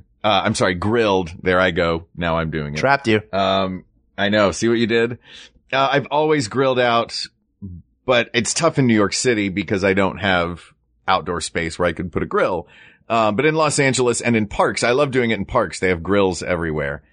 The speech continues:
Speaker 1: And, uh, yeah, I'm a big proponent of it. A gas grill at home. Did we, we did gas or charcoal, right?
Speaker 2: We did. We came up with a gas grill. That was, that was the winner.
Speaker 1: Yeah.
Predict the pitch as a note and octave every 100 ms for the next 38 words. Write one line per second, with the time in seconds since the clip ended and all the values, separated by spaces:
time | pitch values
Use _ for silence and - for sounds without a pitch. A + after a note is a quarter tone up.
0 | _ _ - E2+ F2 F2 E2+ E2 D2+ -
1 | G#2 D#2+ F2+ G#2 G#2+ E2+ D#2 B2+ B2+ G#2
2 | - A2 F2 G2+ F#2 D#2+ D2+ - D#2+ C#2+
3 | - - A2+ G2 C#3+ D#3 - B2 C3 B2+
4 | B2 F#2+ G#2 G2+ G2 C#3+ A#3 A#3 - F3
5 | G#2 G#2 F#2+ F#2 - F2+ D#2+ - E2 D#2
6 | D2+ D2+ F2 B2+ C3 D3 A2 G#2+ - B2+
7 | A#2+ C3 G#2+ G#2 G2 F#2 F2 E2 F2+ F#2
8 | F#2 - G#2 G#2 - G2+ F#2+ E2 E2 -